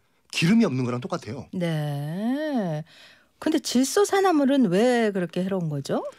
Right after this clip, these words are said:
Speaker 1: 질소산화물이 뭐냐면, 말 그대로 질소 플러스 산화니까 산소지 않습니까?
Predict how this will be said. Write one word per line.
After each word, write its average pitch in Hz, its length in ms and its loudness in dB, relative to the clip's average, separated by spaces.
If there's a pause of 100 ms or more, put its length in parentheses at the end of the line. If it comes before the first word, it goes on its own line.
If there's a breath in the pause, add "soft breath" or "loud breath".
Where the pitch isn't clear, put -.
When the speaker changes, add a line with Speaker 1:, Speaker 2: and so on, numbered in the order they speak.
(300 loud breath)
Speaker 1:
질소산화물이 220 960 2
뭐냐면, 147 320 2
말 120 120 2
그대로 175 200 0
질소 220 760 0 (240)
플러스 202 420 0
산화니까 190 680 0
산소지 220 460 2
않습니까? 113 600 0